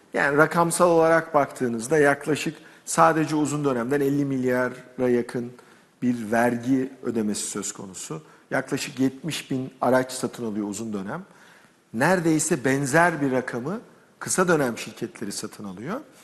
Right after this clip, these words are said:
Yani yüz elli bine yakın bir araç satın alınıyor. Aynı şekilde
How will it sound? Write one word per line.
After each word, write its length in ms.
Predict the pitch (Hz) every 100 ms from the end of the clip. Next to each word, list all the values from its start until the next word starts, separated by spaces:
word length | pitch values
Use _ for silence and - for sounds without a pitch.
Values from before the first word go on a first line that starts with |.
| - - _ -
Yani 240 | 135 123
yüz 200 | 131 127
elli 300 | 143 143 139
bine 160 | 135 127
yakın 540 | 123 120 131 123 113
bir 260 | 120 113 -
araç 300 | 131 120 120
satın 300 | - 107 -
alınıyor. 380 | 104 98 98 80 196 _ - - -
Aynı 240 | 156 143
şekilde 580 | 120 123 - 117 143 170